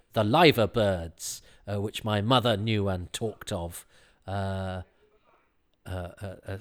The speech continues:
a sitcom, comedy sitcom. Um, oh, there's Todd wiping his eyes there. Um, now, Adric, of course, has these funny relationships with, um, people in, in,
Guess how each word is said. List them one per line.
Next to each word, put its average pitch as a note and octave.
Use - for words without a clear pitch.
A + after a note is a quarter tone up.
a A2
sitcom, -
comedy F#2+
sitcom. -
Um, G#2
oh, D3
there's -
Todd -
wiping G#2
his G2+
eyes A2
there. D3
Um, B2
now, F3
Adric, B3+
of F#3+
course, E3
has D3+
these D3+
funny F#3+
relationships A2+
with, G#2+
um, A2
people A#2
in, G#2+
in, G#2+